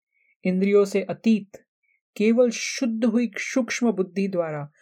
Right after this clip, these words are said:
ग्रहण करने योग्य जो अत्यंत अनंत आनंद है, उसको जिस अवस्था में अनुभव करता है और जिस अवस्था में स्थित वो, यह योगी परमात्मा के स्वरूप से विचलित होता ही नहीं।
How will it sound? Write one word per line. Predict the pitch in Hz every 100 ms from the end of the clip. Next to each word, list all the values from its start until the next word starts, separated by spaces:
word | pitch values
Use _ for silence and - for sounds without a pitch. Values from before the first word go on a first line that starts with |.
| _ _ 156
ग्रहण | 175 175 220 220 190 -
करने | 175 170 180
योग्य | 151 160 165 147 151 147 _ _ -
जो | 175 185 -
अत्यंत | 190 _ - 220 220 202
अनंत | - 185 202 202 208
आनंद | 180 175 190 208 160
है, | 151 - _ _ _ _ _ _ _ -
उसको | 185 - 220 220
जिस | 196 240 -
अवस्था | - 190 208 - 220
में | 220
अनुभव | 202 180 180 208
करता | 196 160 160 156
है | 147 - _ _ _ _ 160
और | 160
जिस | 151 220 -
अवस्था | 196 190 190 196 196
में | 190
स्थित | 180 - 190 185 180
वो, | 156
यह | 190 170 180
योगी | 170 160 160
परमात्मा | 165 160 151 151 180 190 190 185
के | 185
स्वरूप | 185 170 170
से | - 180
विचलित | 156 - 175 175 - 151
होता | 151 165
ही | 160 190
नहीं। | 175 147